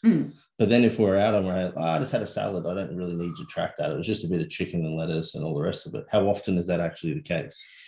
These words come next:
Speaker 1: Well, um, I had a look at the calories for sumo salads, 'cause this is something that I hear people say. This is an argument. "Oh, I didn't track it because it was healthy food." Okay.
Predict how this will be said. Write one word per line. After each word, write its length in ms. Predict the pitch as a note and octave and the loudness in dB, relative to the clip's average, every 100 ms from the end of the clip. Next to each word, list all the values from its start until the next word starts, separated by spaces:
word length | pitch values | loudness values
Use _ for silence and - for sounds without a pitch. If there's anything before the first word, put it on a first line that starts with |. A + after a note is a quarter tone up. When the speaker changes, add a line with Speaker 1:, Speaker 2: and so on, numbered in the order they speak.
| - - | -20 2
Speaker 1:
Well, 460 | A3+ C#3+ - - - | 4 4 2 -6 2
um, 580 | E3+ E3+ E3+ E3 D#3+ - - - _ | 6 8 8 6 4 -2 -14 -20 _
I 80 | E3+ | 0
had 240 | F#3 G3 G#3+ | 2 2 2
a 60 | |
look 240 | G3+ F3+ F3+ | 2 2 0
at 220 | - - - | -2 -4 -8
the 360 | D#3+ D3+ D3 C#3+ | -4 -2 -2 -4
calories 580 | - D3+ D3+ C#3+ C3+ - | -4 -2 0 0 -2 -4
for 80 | C3+ | -6
sumo 400 | - D3 C#3 C#3 | -2 2 2 2
salads, 540 | - A#2+ - - - | -2 -4 -8 -10 -2
'cause 140 | - E3+ | 6 8
this 180 | A3 G#3+ | 8 6
is 120 | F3+ | 4
something 300 | E3 D#3 D#3+ | 4 4 4
that 120 | C#3+ | 4
I 40 | C#3 | 0
hear 220 | C#3+ C#3+ | 0 0
people 280 | C#3+ - A2+ | -2 -4 -6
say. 240 | B2+ - | -6 -6
This 140 | - | -4
is 120 | D#3 D3+ | -2 -2
an 80 | |
argument. 500 | A#2 C3 C#3+ B2+ G#2+ - - - G#3+ | -2 -4 -2 -2 -2 -8 -20 -4 2
"Oh, 100 | G3+ | 4
I 80 | F#3 | 6
didn't 240 | G#3 F#3+ | 4 2
track 280 | - D3 D3 | 2 -2 -2
it 100 | B2+ | -6
because 220 | C#3 D3 | -4 -2
it 60 | C#3+ | 0
was 120 | C3+ | -2
healthy 460 | - C#3+ C#3+ C#3+ A#2+ | -2 -2 0 0 -2
food." 440 | - B2 F#2 - - _ - - _ - - - _ - | 0 -2 -2 -6 -14 _ -20 -20 _ -20 -20 -20 _ 0
Okay. 420 | D3+ - - | 0 -2 -6